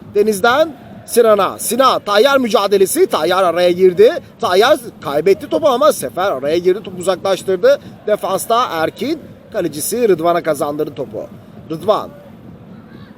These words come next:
Rıdvan. İleri doğru gönderdi. Onur.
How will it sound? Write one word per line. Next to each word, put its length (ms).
Rıdvan. 420
İleri 200
doğru 220
gönderdi. 720
Onur. 560